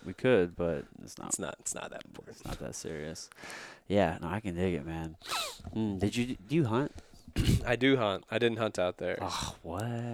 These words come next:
Speaker 2: I didn't know about it. I mean, I'd
Speaker 1: Oh.
Speaker 2: heard stories, I should say.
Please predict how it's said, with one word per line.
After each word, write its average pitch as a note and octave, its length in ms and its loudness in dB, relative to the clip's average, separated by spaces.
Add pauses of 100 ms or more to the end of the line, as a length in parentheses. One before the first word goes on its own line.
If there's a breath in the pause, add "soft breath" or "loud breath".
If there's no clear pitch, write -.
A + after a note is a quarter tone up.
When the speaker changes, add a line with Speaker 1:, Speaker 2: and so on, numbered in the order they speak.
(220)
Speaker 2:
I A2+ 100 6
didn't D3+ 180 6
know D3+ 180 12
about G2+ 360 8
it. F#2+ 180 0 (180)
I C3 100 6
mean, C#3+ 300 6 (120)
I'd C3 180 12
Speaker 1:
Oh. B2+ 40 4
Speaker 2:
heard D3+ 260 12
stories, G#2+ 580 6
I F#2 80 6
should F#2 200 -2
say. F2+ 300 0